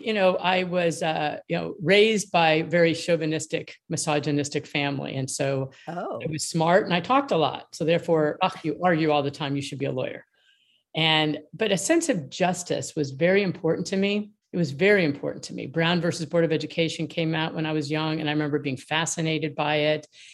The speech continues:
Speaker 1: And the idea that you could use weapons of words and arguments instead of bombs and bullets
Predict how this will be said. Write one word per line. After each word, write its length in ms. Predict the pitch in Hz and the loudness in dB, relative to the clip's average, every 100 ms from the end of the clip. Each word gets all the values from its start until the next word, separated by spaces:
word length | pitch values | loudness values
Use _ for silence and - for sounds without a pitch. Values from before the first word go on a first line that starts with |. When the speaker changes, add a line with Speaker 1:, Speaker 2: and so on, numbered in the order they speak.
| - - - - | -20 -20 -18 -2
Speaker 1:
And 220 | 180 180 | 2 4
the 120 | 175 | 4
idea 400 | 170 147 208 240 | 4 2 2 2
that 200 | 196 185 | 4 0
you 180 | 165 180 | -2 -4
could 240 | 175 160 135 | -4 -6 -4
use 420 | 180 196 175 - | -2 0 -2 -4
weapons 880 | 131 156 190 196 139 135 151 147 - _ - | -2 2 2 2 0 0 -4 -6 -8 _ -6
of 180 | 147 131 | -4 -4
words 840 | 127 156 170 151 - - - - _ _ _ - | 0 4 4 2 -2 -6 -8 -10 _ _ _ -4
and 160 | 147 - | -2 0
arguments 880 | 165 175 185 165 139 - - - - _ | 4 6 4 2 -2 -2 -6 -8 -8 _
instead 320 | - 151 175 147 | -2 0 0 0
of 100 | 131 | 0
bombs 300 | 147 151 143 | 0 0 -2
and 140 | 127 | -2
bullets 600 | 139 135 - - - - | -2 -4 -6 -8 -10 -10